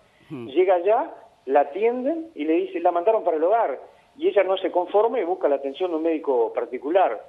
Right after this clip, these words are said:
Speaker 2: El médico cuando la ve, dice, "Váyase inmediatamente al hospital". Cuando vuelve al hospital,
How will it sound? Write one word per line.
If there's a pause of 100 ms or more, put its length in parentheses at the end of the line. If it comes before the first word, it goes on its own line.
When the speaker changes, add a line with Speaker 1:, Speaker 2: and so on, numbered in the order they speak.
(560)
Speaker 2:
El
médico
cuando
la
ve, (320)
dice,
"Váyase
inmediatamente
al
hospital".
Cuando
vuelve
al
hospital,